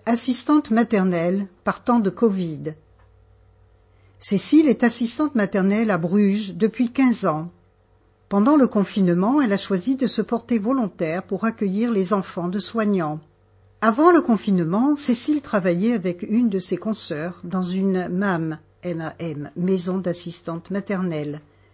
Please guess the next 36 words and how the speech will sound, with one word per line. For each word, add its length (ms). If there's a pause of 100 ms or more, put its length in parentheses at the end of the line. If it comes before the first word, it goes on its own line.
(100)
qu'elles 260
ont 120
créée 560
il 120
y 80
a 60
quatre 420
ans. 160 (1120)
Elles 240
avaient 220
l'agrément 560
pour 180
accueillir 520
chacune 520
quatre 340
enfants. 500 (1040)
Dès 200
le 120
dix-sept 420
mars, 460 (100)
toutes 220
les 100
familles 540
lui 180
annoncent 480
qu'elles 180
s'occuperont 680
de 100
leurs 180
bambins 500
à 80
la 120
maison 460
pendant 260
le 100
confinement. 760